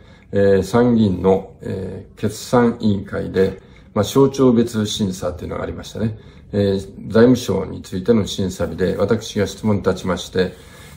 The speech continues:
えー、これはあの、四月十三、あ、三月十三日の財政金融委員会の延長線上の議論をですね、えー、鈴木財務大臣とさせていただきました。えー、そして、え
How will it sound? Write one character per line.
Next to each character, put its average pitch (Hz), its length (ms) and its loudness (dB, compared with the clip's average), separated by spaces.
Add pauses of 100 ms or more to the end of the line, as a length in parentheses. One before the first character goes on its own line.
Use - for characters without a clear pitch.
え - 20 -2
ー、 104 460 4
こ 113 80 2
れ 113 60 8
は 107 120 8
あ 107 40 6
の、 104 300 2 (140)
四 - 160 -6
月 113 260 4
十 110 260 0
三、 - 220 -10 (100)
あ、 95 120 -2
三 127 220 2
月 92 240 -2
十 113 180 0
三 110 240 -2
日 - 140 -8
の 92 100 -8
財 98 140 6
政 98 360 -2
金 101 220 -2
融 98 220 -2
委 92 80 -2
員 90 140 -4
会 - 300 -10 (440)
の 98 420 0
延 117 180 4
長 120 200 2
線 113 200 2
上 101 120 0
の 101 80 0
議 92 100 -2
論 92 160 -2
を - 60 -14
で - 80 -20
す - 100 -6
ね、 113 220 -2 (280)
え 95 120 -2
ー、 - 20 0
鈴 92 240 -6
木 95 80 -6
財 92 180 2
務 92 120 0
大 95 200 -2
臣 - 200 -16
と 107 120 -2
さ 92 140 -6
せ - 120 -10
て - 40 -8
い - 60 -10
た - 100 -10
だ - 60 -10
き - 80 -16
ま - 80 -18
し - 100 -16
た。 - 140 -18 (500)
え 110 60 0
ー、 107 220 6
そ 110 120 0
し 110 80 -4
て、 110 380 4
え - 20 -6